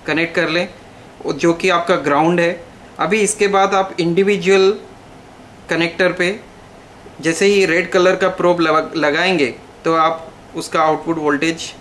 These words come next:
देख सकते हैं multimeter के ऊपर। जैसे मैंने orange color का wire पे मैंने ये red color का प्रोब connect किया और इसका output voltage three point four three दिखा रहा है, जो कि इसका ideal rating जो है three point three volt है।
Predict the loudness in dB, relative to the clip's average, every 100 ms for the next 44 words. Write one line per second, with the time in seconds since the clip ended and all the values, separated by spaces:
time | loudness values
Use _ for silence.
0 | -6 -2 -2 -4 -6 -4 -2 -2 -2 0
1 | -2 -2 -4 -4 -8 -12 -12 -16 -20 -4
2 | -4 0 0 2 0 0 2 2 0 0
3 | 0 2 0 -6 -20 -20 -20 -20 -8 0
4 | 2 2 0 0 0 0 0 0 0 0
5 | 2 0 -2 0 0 0 -2 -4 0 -2
6 | 0 -4 -4 -4 -4 -2 -2 -6 -20 -14
7 | 0 0 0 -2 0 0 2 0 0 0
8 | -2 -2 -4 -10 -2 0 2 0 -2 -4
9 | -8 -6 -4 -4 -2 -2 -2 -4 -6 -20
10 | -18 -8 -6 -2 -2 -2 -2 -2 -4 -8
11 | -20 -20 -20 -20 -20 -20 -20 -16 -4 -2
12 | 2 2 2 -4 -10 -6 -2 -2 0 0
13 | 0 -2 -4 -4 -2 -4 -4 -6 -4 -4
14 | -4 -6 -8 -10